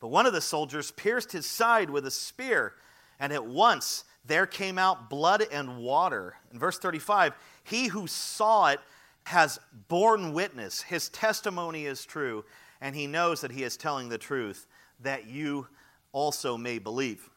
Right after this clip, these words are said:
So after smashing the robbers' legs, their legs are bashed in, they're now sagging and suffocating. After doing that, they go to Jesus, who's in the middle,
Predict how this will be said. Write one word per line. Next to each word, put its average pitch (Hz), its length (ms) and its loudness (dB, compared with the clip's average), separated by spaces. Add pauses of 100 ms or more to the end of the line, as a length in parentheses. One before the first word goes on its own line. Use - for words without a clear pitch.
(960)
So 165 440 2
after 226 500 2
smashing 202 840 -2 (360)
the 156 100 0
robbers' 175 520 6
legs, 175 640 2 (240)
their 180 260 4
legs 202 320 2
are 160 80 2
bashed 156 520 0
in, 165 160 -4
they're 175 200 2
now 170 240 2
sagging 151 520 -2
and 131 100 -8
suffocating. 139 720 -2 (400)
After 240 520 4
doing 190 480 -4
that, 170 420 2
they 156 160 0
go 180 280 2
to 180 120 0
Jesus, 185 800 -6
who's 160 220 -6
in 208 140 -2
the 180 100 -2
middle, 170 380 -2